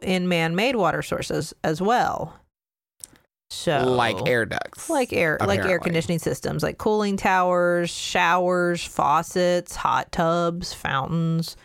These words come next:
Speaker 1: hot water heaters, plumbing systems, anything like that.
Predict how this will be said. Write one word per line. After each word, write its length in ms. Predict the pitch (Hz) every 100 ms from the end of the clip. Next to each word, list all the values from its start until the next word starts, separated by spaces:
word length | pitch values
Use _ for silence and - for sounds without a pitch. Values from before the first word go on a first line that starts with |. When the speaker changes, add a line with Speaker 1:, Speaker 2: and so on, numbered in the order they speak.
| _ -
Speaker 1:
hot 200 | 156 -
water 260 | 175 190
heaters, 580 | 180 185 175 170 165 165
plumbing 400 | - 160 160 160
systems, 580 | 160 160 - 160 156 - - _ -
anything 280 | 427 370 349
like 260 | 277 247 247
that. 280 | 156 76